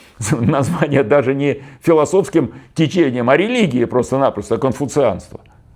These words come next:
За пять веков до нашей эры. Труды их известны и положены были на бумагу и дошли. Более того, их потомки прямые известны, которые продолжают жить в Китае.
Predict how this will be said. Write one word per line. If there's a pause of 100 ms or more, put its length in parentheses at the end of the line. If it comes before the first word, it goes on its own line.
(560)
За
пять
веков
до
нашей
эры. (800)
Труды
их
известны
и
положены
были (240)
на
бумагу
и
дошли.
Более
того,
их
потомки
прямые
известны,
которые
продолжают
жить
в
Китае.